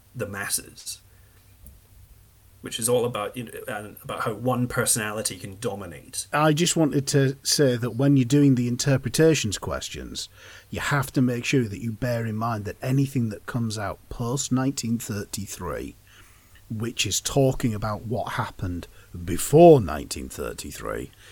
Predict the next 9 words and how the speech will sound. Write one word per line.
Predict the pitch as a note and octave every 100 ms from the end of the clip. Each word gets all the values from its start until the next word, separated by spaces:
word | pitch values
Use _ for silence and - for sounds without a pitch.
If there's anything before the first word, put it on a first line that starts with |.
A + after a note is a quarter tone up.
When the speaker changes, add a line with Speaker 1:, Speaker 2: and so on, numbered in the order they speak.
| -
Speaker 2:
is | F2+ -
to | E2
be | D2
regarded | D2 D2+ D#2 D2+ C#2+ D#2
with | C#2+
extreme | D2+ - - E2+ D2+ D2
caution. | C2+ - C#2 - - - - - - - - - -
<laughs> | D3+ C#3+ C3 C#3+ C3 - B2
Because, | C#3+ - E3 -